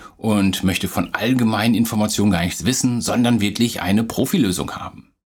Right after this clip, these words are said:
Woher weißt du, welche Art von Anzeigen du schalten solltest und wie du diese dann zielgerichtet schalten kannst? Es geht hier also um zwei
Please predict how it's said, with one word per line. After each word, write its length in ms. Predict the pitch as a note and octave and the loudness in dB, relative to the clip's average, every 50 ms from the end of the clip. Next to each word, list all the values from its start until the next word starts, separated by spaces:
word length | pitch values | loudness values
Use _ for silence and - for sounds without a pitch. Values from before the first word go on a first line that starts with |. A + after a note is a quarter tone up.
| _ _ _ _ _ _ _ _ _ _ _ _ _ | _ _ _ _ _ _ _ _ _ _ _ _ _
Woher 320 | - B2 D#3 E3+ D#3+ B2+ G2+ | -2 0 2 2 2 0 0
weißt 320 | A#2 D#3+ G3 - - - | 0 0 0 0 -2 -4
du, 200 | - - - - _ _ _ _ _ _ _ | -6 -8 -10 -12 _ _ _ _ _ _ _
welche 480 | D#2+ G#2 B2+ D#3+ F3 - - - - | -4 0 0 0 0 0 -2 -4 -2
Art 180 | F#2+ A#2 C3 - | -2 -2 -2 -2
von 220 | - F#2 F2+ - | -2 -4 -4 -2
Anzeigen 480 | - F#2+ F#2 - - - G#2+ G#2 G#2+ F#2 | 0 0 0 0 -2 -2 -2 0 0 0
du 80 | E2+ | 0
schalten 360 | E2 - - - A3+ A3+ G#2+ E2+ | 0 -2 -2 -2 0 0 0 0
solltest 540 | D#2 D2+ D#2 - A#2 B2 B2 - - - _ _ _ _ - - - - - | 0 -2 -4 -2 -2 -4 -4 -6 -10 -18 _ _ _ _ -18 -16 -16 -12 -6
und 280 | - C3+ B2+ - F2+ G#2 | -2 -2 0 0 0 2
wie 160 | E3+ A3 A3+ | 2 2 4
du 140 | A3 B2 A2 | 4 2 2
diese 320 | A2+ D3+ F#3 E3+ - B2+ | 2 2 0 0 0 0
dann 180 | - G#2+ F2+ F2+ | 0 0 0 0
zielgerichtet 920 | - - - F3+ F#3+ F#3 D3+ C#3+ B2+ - A2 G#2+ A2 - A#2+ A2+ - - - | -2 -2 0 0 2 2 2 0 0 -2 -2 -4 -2 -2 -2 -2 -2 -4 -6
schalten 560 | - - - F2 E2 D#2+ E2+ - F2+ E2+ E2+ | -4 -2 -2 -2 -2 -2 -2 -2 -2 -2 -2
kannst? 500 | - - - B1+ - - - - - - - _ _ _ _ _ _ _ | -2 -4 -4 -4 -6 -6 -8 -8 -10 -14 -20 _ _ _ _ _ _ _
Es 140 | - - - | -8 -6 -4
geht 160 | A#3 A3+ - | -2 -2 0
hier 120 | F3 - | 0 0
also 220 | B2 D3 D3 D3 B2+ | 0 0 0 2 2
um 100 | A#2 A2+ | 2 0
zwei 420 | - - A#2+ B2+ C#3 D3+ D#3 D#3 | 0 0 -2 -2 0 -2 -2 -6